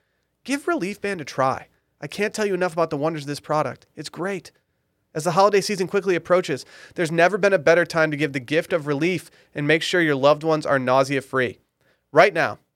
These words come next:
Relief Band has an exclusive offer just for Circling Back listeners. If you go to relief band dot com and use promo code circling,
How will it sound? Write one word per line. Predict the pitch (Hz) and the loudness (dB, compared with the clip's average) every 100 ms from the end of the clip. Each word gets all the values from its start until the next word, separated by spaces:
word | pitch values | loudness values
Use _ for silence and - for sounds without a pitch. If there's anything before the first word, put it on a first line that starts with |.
| _ _ | _ _
Relief | 139 147 156 | -4 -2 -2
Band | 156 | 0
has | 147 139 | 0 -2
an | 120 | -6
exclusive | - 165 175 131 - | -8 -4 -4 -2 0
offer | 127 131 | 0 -2
just | 123 - | -8 -8
for | 127 | -8
Circling | 135 127 135 | -6 -6 -2
Back | 131 127 | -2 -2
listeners. | 117 - 117 | -6 -6 -10
If | 117 | -8
you | 120 | -2
go | 127 | -2
to | |
relief | 120 127 135 | -2 -6 -4
band | 135 127 | -4 0
dot | 120 - | -2 -2
com | 131 127 | -6 -4
and | |
use | 120 | -6
promo | - 127 127 | -6 -6 -2
code | 127 120 | -4 -2
circling, | - 147 151 139 | -2 -2 -2 -6